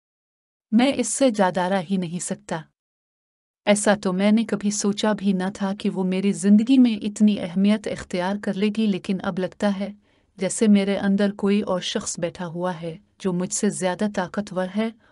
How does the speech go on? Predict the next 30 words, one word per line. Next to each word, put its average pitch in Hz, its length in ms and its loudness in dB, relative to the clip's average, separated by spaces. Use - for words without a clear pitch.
और 180 100 -2
जो 190 180 -2
कुछ 208 320 -2
मैं 185 120 0
नहीं 175 240 -2
करना 190 280 -2
चाहता, 160 500 -8
वो 196 100 2
मुझसे 196 420 0
वो 190 160 -2
करवाना 180 460 -2
चाहता 170 400 -6
है।" 165 180 -10
तब 240 140 6
मैंने 247 300 6
कलीम 208 360 4
से 208 160 0
कहा 208 300 -2
था 202 200 -6
कि, 190 160 -4
"भाई, 175 260 -8
तुमको 185 480 -4
तो - 160 -8
कोई 220 280 2
नफसियाती 196 640 -2
आर्जा 175 400 -4
लाहिक 180 380 -6
हो 190 140 -8
गया 175 220 -8
है, 160 260 -12